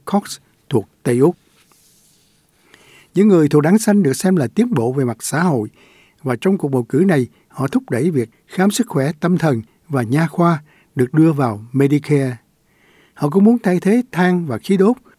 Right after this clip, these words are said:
bằng năng lượng tái tạo và một hiệp ước với các dân tộc thuộc người dân Úc đầu tiên. Đảng Xanh sẽ tiếp tục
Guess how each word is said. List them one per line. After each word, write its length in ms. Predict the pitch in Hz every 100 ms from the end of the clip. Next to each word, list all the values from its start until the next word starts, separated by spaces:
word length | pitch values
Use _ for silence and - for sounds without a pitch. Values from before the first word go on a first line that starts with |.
| -
bằng 220 | 135 123
năng 160 | 175 185
lượng 180 | 123
tái 220 | 110 170 196
tạo 320 | 123 107 113
và 100 | 127
một 220 | 117 107
hiệp 100 | 131 -
ước 260 | 196 233
với 100 | 220
các 220 | 202 208 175
dân 200 | 170 156
tộc 160 | 117 - _ _ _ -
thuộc 160 | 131 131
người 280 | 147 135 117
dân 180 | 143 160
Úc 120 | 220 -
đầu 200 | 139 104
tiên. 220 | 156 160 147 - _ _ _ _ _ _ _ _ _ -
Đảng 160 | 147
Xanh 200 | 165 180
sẽ 100 | 175
tiếp 160 | 185 165
tục 160 | -